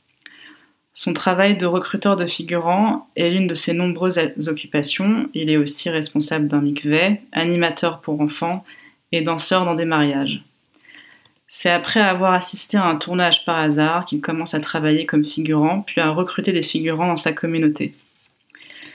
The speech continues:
Il travaille avec un associé, Yossi, et prend une commission sur le salaire touché par chacun de ses figurants. Il m'affirme ne pas avoir besoin d'une base de données écrite,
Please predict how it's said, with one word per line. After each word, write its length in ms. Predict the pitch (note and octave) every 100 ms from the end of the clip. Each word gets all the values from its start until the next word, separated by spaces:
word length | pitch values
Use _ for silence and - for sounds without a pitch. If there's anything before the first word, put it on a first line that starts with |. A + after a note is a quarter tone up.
| - - _ _ _ -
Il 100 | F3+
travaille 460 | - F#3+ F#3 G3+
avec 240 | F#3+ F3 F3
un 100 | F3
associé, 720 | F3+ E3+ - - F3 G3 -
Yossi, 640 | D#3+ D#3 - F#3 G#3+ A#3 -
et 120 | E3
prend 240 | - G3+
une 140 | F#3+ F#3
commission 520 | G3+ F#3+ F3+ - G3+
sur 160 | G3+
le 80 | E3+
salaire 400 | D#3 F3 E3+ F#3
touché 320 | - F3+ -
par 160 | F#3+ E3+
chacun 320 | - D#3+ F#3
de 80 | F#3
ses 140 | -
figurants. 500 | E3+ E3 D#3+ D3 C#3+ - _ _ _ - - - - _ _ _ _ -
Il 100 | F3+
m'affirme 540 | F#3 F3+ - G3+ G#3+
ne 80 | G3+
pas 240 | D#3 G#3+ G#3
avoir 260 | G3+ G3
besoin 320 | F#3 F#3 F#3
d'une 200 | F3 E3+
base 200 | E3 F3
de 80 | E3
données 280 | D3+ D#3 D3
écrite, 600 | C#3+ - G3 G#3+ - -